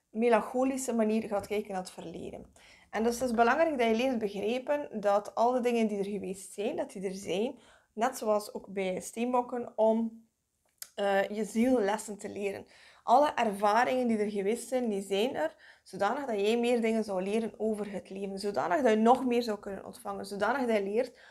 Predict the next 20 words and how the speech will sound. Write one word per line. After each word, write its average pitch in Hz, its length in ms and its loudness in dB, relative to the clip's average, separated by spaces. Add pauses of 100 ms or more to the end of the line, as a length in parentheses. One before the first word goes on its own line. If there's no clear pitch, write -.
(300)
om 254 340 4
je 214 140 -4
diepste 240 320 -6
verlangens 214 540 0
hier 220 360 0
vorm 214 260 0
te 202 120 -10
geven 202 220 -6
en 190 80 -4
neer 233 220 2
te 220 80 -8
zetten 202 300 -8
in 196 200 -4
deze 196 360 -4
fysieke 202 580 -14
wereld, 196 320 -2
in 190 100 -12
deze 196 240 -8
drie 202 180 -8
D-wereld. 190 500 -8